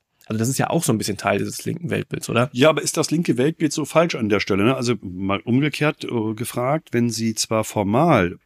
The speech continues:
Speaker 2: ähm, alle Rechte haben, wie jeder andere Bürger, aber Sie unter so miserablen Verhältnissen leben, dass Sie ständig krank sind, dass Sie st-,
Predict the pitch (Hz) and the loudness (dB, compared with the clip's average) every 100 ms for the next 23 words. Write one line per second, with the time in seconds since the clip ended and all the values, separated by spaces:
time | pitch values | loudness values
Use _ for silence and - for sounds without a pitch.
0 | _ 107 104 104 - 113 107 131 - 98 | _ -6 -4 -4 0 2 2 2 0 -2
1 | 92 95 95 95 107 107 113 90 87 90 | 0 0 -2 -2 -4 -2 -4 -2 -4 -4
2 | 90 - - _ _ _ _ _ _ - | -8 -16 -20 _ _ _ _ _ _ 0
3 | 113 110 101 101 101 101 101 - _ _ | 4 4 4 2 0 0 -2 -6 _ _
4 | _ _ _ - - - 98 151 175 147 | _ _ _ -8 0 4 6 6 6 6
5 | 127 127 123 104 101 143 131 - 107 101 | 4 2 0 2 2 2 -2 0 0 0
6 | 98 95 101 - 110 110 - 101 98 92 | -2 -2 -4 0 0 0 -6 -4 -2 -4
7 | 87 - 98 | -8 -6 -4